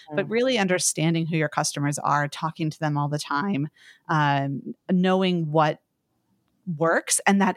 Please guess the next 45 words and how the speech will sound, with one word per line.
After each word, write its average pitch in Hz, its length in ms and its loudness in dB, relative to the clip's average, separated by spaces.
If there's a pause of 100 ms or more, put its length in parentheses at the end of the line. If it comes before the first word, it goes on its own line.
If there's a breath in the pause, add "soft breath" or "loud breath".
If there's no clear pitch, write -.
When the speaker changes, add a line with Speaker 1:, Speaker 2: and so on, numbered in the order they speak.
Speaker 1:
A 202 120 2
B 190 200 0
testing 175 720 -4 (200)
is 208 140 -4
so 202 380 2
important. 175 840 -4
Speaker 2:
Right. 131 320 -6
Speaker 1:
Because 175 540 -2 (480)
oftentimes, 175 720 0
and 175 140 2
Maddie, 160 240 2
I 156 80 2
loved 160 280 2
hearing 196 240 2
you 170 100 2
say 151 180 0
that, 151 180 2
like, 156 240 -2
your 156 120 0
gut 143 360 0
was 165 200 0
right 196 300 0
about 190 280 2
s-, - 180 -8
a 180 100 0
few 185 160 -2
different 180 320 -2
things, 196 380 0 (240 loud breath)
but 190 100 4
I 185 80 4
think 208 460 -2
that 170 180 2
we 170 140 2
all 160 220 4
have 170 100 0
had 170 200 -2
the 160 80 0
experience 147 600 -2
of, 151 300 0 (480 soft breath)
"Wow, 160 520 4 (120)
my 165 220 0
gut 175 240 4
was 165 140 0
totally 165 420 2
wrong." 147 480 2